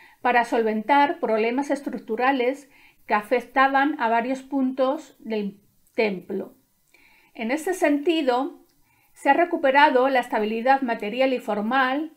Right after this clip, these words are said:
de los dos vanos del ábside, que fueron muy alterados por antiguas reparaciones.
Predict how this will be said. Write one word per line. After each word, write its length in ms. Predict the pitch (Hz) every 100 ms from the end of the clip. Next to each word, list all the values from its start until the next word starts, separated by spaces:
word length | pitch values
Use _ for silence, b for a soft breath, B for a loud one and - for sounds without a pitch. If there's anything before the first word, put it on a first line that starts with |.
| -
de 140 | 208
los 200 | 214 214
dos 240 | 269 269 277
vanos 320 | 285 269 208
del 160 | 202
ábside, 720 | 247 269 - 240 226 247 - _ b b b b
que 120 | 240
fueron 320 | 233 277 311 320
muy 140 | 294
alterados 1000 | 294 285 226 233 277 285 254 294 - -
por 120 | 240
antiguas 400 | 226 214 240 269
reparaciones. 1120 | 277 262 208 190 - 240 214 208 214 - -